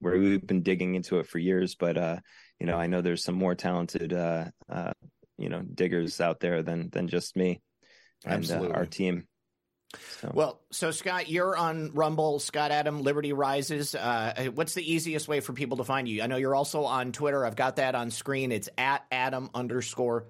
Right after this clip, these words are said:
Speaker 2: Hawaii. But how else can people get in touch with you?
Speaker 1: Yeah, uh, they can, uh, email me at liberty arise at proton mail dot com. Um, and, um, almost every platform, it's, uh, it's, it's Liberty Arise or Liberty Arise Media.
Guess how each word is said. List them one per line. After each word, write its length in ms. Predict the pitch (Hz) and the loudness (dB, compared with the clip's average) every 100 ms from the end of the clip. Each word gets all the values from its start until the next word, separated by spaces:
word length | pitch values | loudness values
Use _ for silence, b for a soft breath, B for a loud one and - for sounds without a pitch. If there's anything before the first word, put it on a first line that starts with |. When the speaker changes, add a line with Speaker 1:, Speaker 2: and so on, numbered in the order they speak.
| - | -8
Speaker 2:
Hawaii. 560 | - 113 113 110 95 87 | -2 0 2 2 0 -4
But 160 | 95 | -4
how 220 | - 151 160 | 0 2 2
else 180 | 160 | 0
can 160 | - 131 | -4 -6
people 240 | 135 135 | -4 -2
get 160 | 123 120 | -2 -4
in 80 | 101 | -4
touch 280 | - 104 - | -6 -6 -8
with 200 | 76 80 | -10 -10
you? 140 | 65 - _ _ _ _ _ _ _ - | -10 -16 _ _ _ _ _ _ _ 4
Speaker 1:
Yeah, 180 | 156 110 | 4 6
uh, 180 | 120 107 | 4 2
they 140 | 98 123 | 0 0
can, 260 | 139 120 | 2 2
uh, 280 | 104 95 95 | 4 4 2
email 280 | 107 131 127 | 2 2 2
me 160 | 123 110 | 2 2
at 100 | 82 | 2
liberty 400 | 110 113 120 107 | 2 2 2 4
arise 580 | 98 95 107 113 117 - | 4 4 2 0 -2 -4
at 100 | - | -2
proton 400 | 101 101 101 104 | -2 2 0 2
mail 200 | 101 101 | 2 2
dot 180 | 95 | 0
com. 320 | - 101 107 107 b b b | 0 -2 -2 -6 b b b
Um, 480 | - 87 87 85 82 | 0 4 4 4 2
and, 440 | 87 90 87 90 | 2 2 0 -2
um, 140 | - - - | -4 -8 0
almost 300 | 110 117 110 | 4 4 4
every 220 | 101 101 | 4 2
platform, 680 | 98 - 98 85 101 92 92 | 0 2 2 2 0 2 2
it's, 260 | 87 - 85 | -2 -2 0
uh, 260 | 82 82 | 2 0
it's, 260 | 73 87 - | -2 -4 -8
it's 160 | - - | -6 0
Liberty 360 | 95 95 92 | 2 4 4
Arise 500 | 87 87 90 87 - | 4 4 2 0 -4
or 220 | 78 78 | 0 2
Liberty 340 | 85 85 92 87 | 2 4 4 6
Arise 320 | 90 87 82 | 6 6 2
Media. 380 | 87 85 85 | 0 2 0